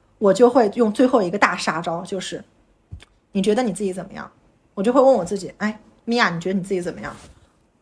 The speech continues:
我就会说，“哎，我觉得我自己还挺好的。”“那你小时候，你妈有没有给你搞这些东西，乱七八糟的？”我说，“有，但是没这么多，也没有这么夸张，也，可能有些也没有这么小就开始搞。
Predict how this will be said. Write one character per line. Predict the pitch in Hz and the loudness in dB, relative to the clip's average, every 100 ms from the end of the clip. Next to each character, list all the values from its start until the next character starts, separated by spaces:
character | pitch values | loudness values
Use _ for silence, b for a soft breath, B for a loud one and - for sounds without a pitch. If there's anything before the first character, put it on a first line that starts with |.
| _ | _
我 | 202 | -8
就 | 185 208 | -4 -2
会 | 214 | -2
说 | 196 208 | -4 -2
，“哎， | 220 | 0
我 | 262 | 0
觉 | 170 | 0
得 | 190 | -2
我 | 170 | -2
自 | 185 | -4
己 | 180 | -6
还 | 170 | -8
挺 | - | -10
好 | 180 202 | -6 -6
的。 | - - | -6 0
”“那 | 269 | 2
你 | 233 | 2
小 | 294 254 | 4 2
时 | 170 | 2
候， | 202 220 - | 2 0 2
你 | 196 | 4
妈 | 240 254 | 4 4
有 | 190 | 4
没 | |
有 | 233 | 2
给 | 202 | 2
你 | 202 | 2
搞 | 202 | 2
这 | - | 2
些 | 170 | -2
东 | 160 170 | -6 -8
西， | 160 | -8
乱 | 175 | -8
七 | 165 | -6
八 | 160 | -8
糟 | 151 151 | -8 -8
的？” | - b b b b | -12 b b b b
我 | - | -16
说 | 175 214 214 220 _ _ | -6 -4 -4 -8 _ _
，“有， | 196 190 - | 0 2 0
但 | 233 | -2
是 | 233 | -2
没 | 190 180 | -2 -2
这 | 247 | -4
么 | 208 | -4
多， | 196 202 202 | -2 -2 -2
也 | 160 | -6
没 | 185 | -4
有 | 202 | -4
这 | 196 | -6
么 | 180 | -8
夸 | - 175 | -4 -4
张， | 180 170 175 b b _ | -4 -6 -8 b b _
也， | 175 | -12
可 | 180 - | -4 0
能 | 220 | 2
有 | 254 | 2
些 | 170 240 | 2 0
也 | 196 | 0
没 | 165 | 0
有 | 214 | -2
这 | 196 | -2
么 | 277 | -4
小 | 233 - | -4 -6
就 | - | -6
开 | 175 185 | -10 -8
始 | 180 | -6
搞。 | 180 - | -6 -6